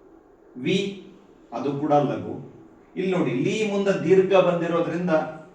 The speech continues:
ದೀರ್ಘಾಕ್ಷರಗಳಿಗೆ ನಾವೇನ್ ಹಾಕ್ಬೇಕು? ಗುರು ಹಾಕ್ಬೇಕು, ನೆನಪಲ್ಲಿರ್ಲಿ. ಇನ್ನು ನ ಅದು ಕೂಡ ಲಘು. ವಿ ಅದು ಕೂಡ ಲಘು. ಶ ಅದು ಕೂಡ ಲಘು.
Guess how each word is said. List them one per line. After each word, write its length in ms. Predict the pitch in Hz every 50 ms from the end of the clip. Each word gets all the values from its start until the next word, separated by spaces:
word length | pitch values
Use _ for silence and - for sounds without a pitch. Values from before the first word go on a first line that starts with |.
| - - - - 127
ದೀರ್ಘಾಕ್ಷರಗಳಿಗೆ 960 | 139 170 - 175 175 180 175 175 175 - - 160 156 160 160 160 170 165 165 160
ನಾವೇನ್ 340 | 147 147 147 143 143 147 151
ಹಾಕ್ಬೇಕು? 440 | 147 139 139 - 127 131 127 - 160 156 151 - - - - - -
ಗುರು 180 | 135 135 131 123
ಹಾಕ್ಬೇಕು, 440 | - - - - - 92 - - - -
ನೆನಪಲ್ಲಿರ್ಲಿ. 640 | 135 135 139 135 127 123 113 107 104 98 - - - - - - - - - - - - _ -
ಇನ್ನು 220 | 190 196 196 190 185 170
ನ 80 | 160 175 185 185 185 185 - - - - - - - - - -
ಅದು 240 | - 135 147 160 147
ಕೂಡ 200 | 143 165 160 160 160 156 131 - - - - -
ಲಘು. 340 | 113 113 117 117 120 - - - - - - - - - _ _ _ _ - -
ವಿ 220 | 123 131 170 190 - - - - - - - - - - - - - - - - - - -
ಅದು 180 | 127 123 127 147 -
ಕೂಡ 160 | 143 151 147
ಲಘು. 400 | 143 143 131 113 107 - 101 110 - - - - - - - _ _ - - - -
ಶ 200 | - - - 196 190 190 190 190 185 185 180 - - - - - - - _ - - _ _ -
ಅದು 280 | 131 127 139 143 139
ಕೂಡ 140 | 143 147 147
ಲಘು. 400 | 147 143 123 110 107 107 107 107